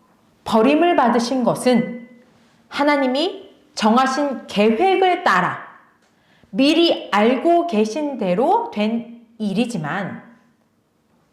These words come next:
여러분은 그를 무법자의 손을 빌어서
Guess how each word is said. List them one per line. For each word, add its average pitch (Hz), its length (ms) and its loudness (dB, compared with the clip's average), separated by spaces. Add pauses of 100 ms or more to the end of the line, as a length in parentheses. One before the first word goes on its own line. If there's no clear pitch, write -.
(160)
여러분은 180 540 0 (840)
그를 165 520 -6
무법자의 214 1080 0
손을 285 460 -4
빌어서 - 920 -2